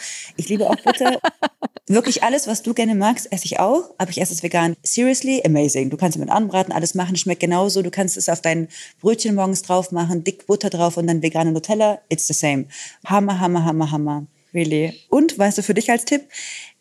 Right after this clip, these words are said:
Speaker 1: du musst einfach den ganzen Jobs immer sagen von vornherein, das ist ja eh nice für dich, weil es gesünder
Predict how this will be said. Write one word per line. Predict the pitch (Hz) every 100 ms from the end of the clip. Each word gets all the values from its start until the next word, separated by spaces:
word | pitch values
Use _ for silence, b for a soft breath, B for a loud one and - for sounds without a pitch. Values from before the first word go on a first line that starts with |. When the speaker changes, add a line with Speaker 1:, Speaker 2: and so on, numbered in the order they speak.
| -
Speaker 1:
du | 196
musst | 220 -
einfach | 240 247
den | 208 196
ganzen | 226 214
Jobs | 185 240 -
immer | 190 226 202
sagen | 180 202 208
von | 190
vornherein, | - 185 180 185 185
das | 180
ist | 202
ja |
eh | 180 240
nice | 196 151 -
für | 143
dich, | 196 -
weil | 151
es | 156 -
gesünder | 147 160 185